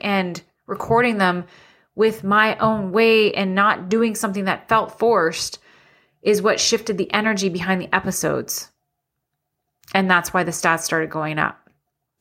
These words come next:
So, long story short,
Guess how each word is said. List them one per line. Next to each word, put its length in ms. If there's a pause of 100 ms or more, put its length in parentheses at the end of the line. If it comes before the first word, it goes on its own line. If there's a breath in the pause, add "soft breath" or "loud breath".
(1300 loud breath)
So, 500 (580 soft breath)
long 240
story 280
short, 540